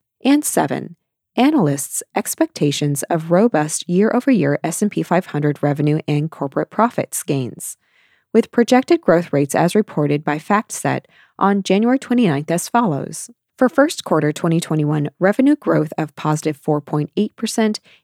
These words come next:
and earnings growth of positive nineteen point six percent. For second quarter twenty twenty-one, revenue growth of positive fifteen point one percent and earnings growth of positive forty-eight point seven percent. For third quarter twenty twenty-one,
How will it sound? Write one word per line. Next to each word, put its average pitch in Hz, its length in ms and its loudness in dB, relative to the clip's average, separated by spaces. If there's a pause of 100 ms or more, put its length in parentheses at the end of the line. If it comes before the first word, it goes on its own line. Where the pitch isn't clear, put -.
and 294 320 2
earnings 220 340 2
growth 156 280 -2
of - 120 -8
positive 151 520 -2
nineteen 147 420 -2
point 160 240 -4
six - 300 -6
percent. - 480 -6 (280)
For - 160 -2
second 247 380 0
quarter 151 320 0
twenty 147 300 0
twenty-one, 147 580 -2 (420)
revenue 302 360 4
growth 175 300 2
of 208 100 -4
positive 151 440 -2
fifteen 165 440 -2
point 156 280 -4
one 214 200 2
percent 202 440 0 (360)
and 285 300 4
earnings 220 360 2
growth 156 320 -2 (120)
of - 180 -4
positive 151 400 -2
forty-eight 147 580 -2
point 147 260 -4
seven 220 300 2
percent. - 480 -8 (380)
For 208 120 2
third 302 360 2
quarter 147 320 0
twenty 147 320 -2
twenty-one, 151 600 0